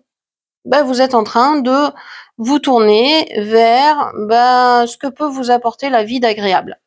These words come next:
Donc, vous, vous essayez de voir ce qu'elle peut vous apporter. Donc, vous rêvassez, vous perdez du temps, de l'énergie, de l'argent, euh, je sais pas, à,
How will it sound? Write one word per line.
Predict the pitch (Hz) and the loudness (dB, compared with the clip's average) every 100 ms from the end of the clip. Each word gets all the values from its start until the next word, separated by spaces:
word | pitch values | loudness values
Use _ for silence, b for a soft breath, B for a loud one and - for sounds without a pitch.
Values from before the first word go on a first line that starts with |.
| _ B B B - | _ B B B -4
Donc, | 226 330 339 | 0 0 0
vous, | - 214 220 254 262 254 254 247 226 220 220 220 | -2 -2 -2 0 2 2 2 0 -2 -4 -4 -4
vous | 247 254 | -2 0
essayez | 247 233 285 311 277 | 0 0 -4 -2 -2
de | 233 | -2
voir | 202 220 262 | 0 0 0
ce | - | -4
qu'elle | 262 240 | -4 -4
peut | 269 | -6
vous | 254 247 233 | -6 -2 -2
apporter. | 226 214 - 180 196 - B B B - | 0 -4 -2 0 -2 -4 B B B -2
Donc, | 226 220 | 0 2
vous | 240 | 2
rêvassez, | 247 247 240 226 - 180 233 277 | 2 2 0 -2 -2 0 0 -2
vous | 254 240 | -4 -4
perdez | 240 220 214 220 | -2 -2 0 -2
du | 202 208 | -2 -8
temps, | - 180 196 233 | -2 0 2 0
de | 254 | 2
l'énergie, | 226 214 202 196 185 185 220 254 | 2 2 2 -2 -4 -4 -2 -2
de | 220 | -2
l'argent, | 208 196 185 185 196 247 254 B B B - | -2 -4 -4 0 2 0 -2 B B B -2
euh, | 202 208 202 202 | 2 2 2 0
je | 196 | -2
sais | - 175 | -6 -6
pas, | 175 | 0
à, | 170 226 226 185 185 | 2 4 4 2 0